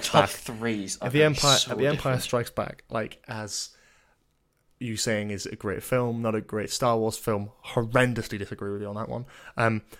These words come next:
Speaker 1: but I think
Speaker 2: No, hang on, hang on, hang on, hang on, hang on. It's a, of, uh,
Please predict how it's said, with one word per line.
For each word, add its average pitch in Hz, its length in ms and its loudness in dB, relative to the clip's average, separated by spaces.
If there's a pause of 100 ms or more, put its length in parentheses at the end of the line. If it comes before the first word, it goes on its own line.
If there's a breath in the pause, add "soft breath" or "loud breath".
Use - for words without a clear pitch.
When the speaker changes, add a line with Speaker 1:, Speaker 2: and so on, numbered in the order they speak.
(100)
Speaker 1:
but 120 100 4
I 127 140 6
think 131 300 0
Speaker 2:
No, 240 300 8
hang 220 220 4
on, 165 80 10
hang 160 160 6
on, 151 80 8
hang 139 120 6
on, 127 60 4
hang 120 100 4
on, 113 60 2
hang 104 120 0
on. 98 60 -10 (720 loud breath)
It's 190 180 6
a, 190 100 6 (680 soft breath)
of, 175 260 4
uh, - 60 10